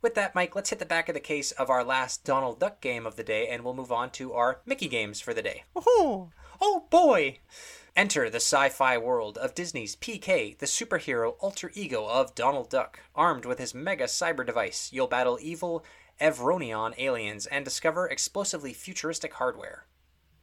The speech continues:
Speaker 2: Yeah, I, it's a cool, it's honestly, like, a cool, um, you know, template for a, for a anti-hero kind of science fiction style, yeah, like Duck Dodgers.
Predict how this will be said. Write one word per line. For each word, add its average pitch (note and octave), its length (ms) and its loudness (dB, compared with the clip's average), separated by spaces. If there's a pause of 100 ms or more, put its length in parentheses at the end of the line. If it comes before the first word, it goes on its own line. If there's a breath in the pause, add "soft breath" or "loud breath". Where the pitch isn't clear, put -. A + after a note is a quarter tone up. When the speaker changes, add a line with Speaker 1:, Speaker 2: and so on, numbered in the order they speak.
(580)
Speaker 2:
Yeah, A3+ 200 0
I, E3+ 180 2 (220)
it's - 220 -4
a A3 40 -2
cool, D#4+ 540 2
it's G3+ 260 -4
honestly, A#3+ 380 -2
like, A#3+ 160 -10
a A#3 80 -6
cool, G#3+ 640 0 (360 soft breath)
um, F3 520 4
you E3 100 -4
know, E3+ 120 -2
template G3 460 -4
for E3 260 0
a, D3+ 420 4
for D#3 220 -4
a D3 140 2
anti-hero D3+ 640 -4
kind C#3+ 200 -6
of C#3+ 180 -4
science D#3 440 -2
fiction E3+ 380 -4
style, D#3+ 540 4
yeah, F#3+ 160 -2
like C#3+ 200 -10
Duck C3+ 180 -6
Dodgers. F#3+ 640 0